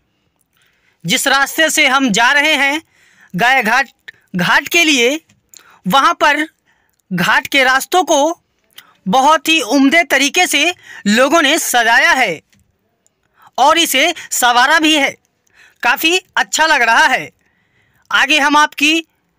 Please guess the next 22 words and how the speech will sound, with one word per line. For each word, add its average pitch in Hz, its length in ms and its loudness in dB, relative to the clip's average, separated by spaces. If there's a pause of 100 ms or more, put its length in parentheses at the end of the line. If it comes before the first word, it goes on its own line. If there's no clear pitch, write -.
(400)
और 294 240 4
भी 302 160 0
तस्वीरें 285 520 0
दिखला 247 280 0
रहे 277 220 0
हैं। 285 200 -2 (2500)
ये 277 160 -4
देखिए, 294 440 -2 (480)
ये 262 300 0
पटना 302 420 0
गाय 269 280 0
घाट 262 240 0
की 311 200 -2
तस्वीर 302 420 -2
है। 254 240 -2 (1600)
आप 226 260 0
इन 285 200 0
तस्वीरों 277 480 0
में 277 260 0
देख 269 220 -2
सकते 269 340 -4
हैं, 277 220 -4